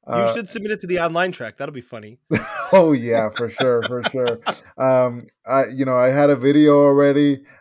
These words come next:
Speaker 2: Uh, it was, like, forty-seven seconds because, you know, that, that's so quick. So I,
Speaker 1: Yeah.
Speaker 2: hopefully it'll, it'll do well there. And, and it,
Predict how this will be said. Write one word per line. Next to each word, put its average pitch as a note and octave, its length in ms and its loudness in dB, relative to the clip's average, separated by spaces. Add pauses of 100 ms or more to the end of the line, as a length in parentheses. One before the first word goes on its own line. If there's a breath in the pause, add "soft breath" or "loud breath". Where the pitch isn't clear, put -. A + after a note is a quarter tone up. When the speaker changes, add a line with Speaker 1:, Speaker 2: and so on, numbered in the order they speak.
(100)
Speaker 2:
Uh, B2 160 -2
it B2 60 -4
was, A#2+ 120 -12
like, A#2 240 -2
forty-seven C3+ 800 -2
seconds B2+ 640 -6 (440)
because, A2+ 480 -8
you A#2 160 -10
know, A2 200 -4
that, A2 180 -10
that's A#2+ 180 -6
so B2+ 140 -4
quick. B2+ 320 -6
So A#2 380 -2
I, A#2+ 120 -2
Speaker 1:
Yeah. C3+ 220 -4
Speaker 2:
hopefully C3 400 -6
it'll, B2 280 -2 (200 soft breath)
it'll D3+ 200 0
do C#3+ 160 2
well A#2+ 300 2
there. A#2 280 0
And, A2+ 200 -8
and B2 200 -8
it, A#2 200 -4